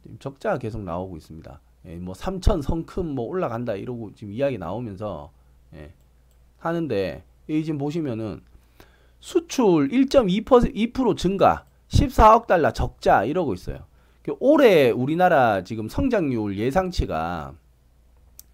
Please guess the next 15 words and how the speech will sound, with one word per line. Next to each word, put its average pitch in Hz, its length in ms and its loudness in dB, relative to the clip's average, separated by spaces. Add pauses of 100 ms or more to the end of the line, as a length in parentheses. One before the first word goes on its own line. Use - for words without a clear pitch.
(800)
일점육 247 640 2
퍼센트로 175 600 2
조금 - 280 -4
하향했습니다. 233 920 2
하향으로 208 480 2
잡았는데, 98 800 -2 (300)
그러니까 - 220 -4
일점육도 277 800 2
하기가 180 640 0
참 151 360 -4
어렵다 214 520 2
이렇게 180 220 -4
보는 139 260 -4
거야, 113 120 -8
이게. 85 300 -20